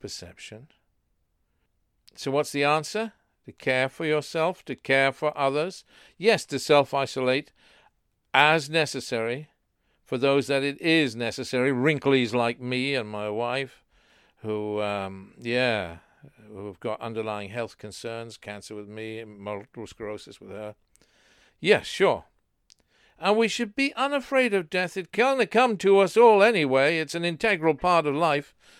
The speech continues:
Come on. We need to be brave here. I've stepped close to death a couple of times in my life. I might tell you that in another podcast. Um, I talked to ab-, you about it more once in,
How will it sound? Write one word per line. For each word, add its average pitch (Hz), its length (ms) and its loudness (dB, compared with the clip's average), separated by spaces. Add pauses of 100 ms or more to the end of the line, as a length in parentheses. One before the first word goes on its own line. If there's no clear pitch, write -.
(160)
Come 220 220 4
on. 160 320 4 (1040)
We 135 140 -2
need 170 240 -4
to 165 160 -6
be 160 400 -2
brave 131 920 2 (440)
here. 101 380 -6 (280)
I've 131 220 -8
stepped - 640 -8
close 113 240 -6
to 110 140 -16
death 120 260 -8
a 107 60 -20
couple 117 280 -8
of 107 120 -10
times 117 340 -12
in 117 80 -12
my 113 200 -10
life. 120 260 -8
I - 20 -8
might 139 220 -8
tell 143 180 -8
you 110 120 -6
that 98 180 -14 (400)
in 120 80 -10
another 113 480 -6 (760)
podcast. 98 760 -16 (120)
Um, 90 420 -16 (200)
I - 80 -20
talked 113 280 -10
to 101 120 -8
ab-, 98 280 -14
you 110 140 -10
about 101 280 -8
it 107 120 -16
more 107 520 -8
once 123 400 -8
in, 101 220 -14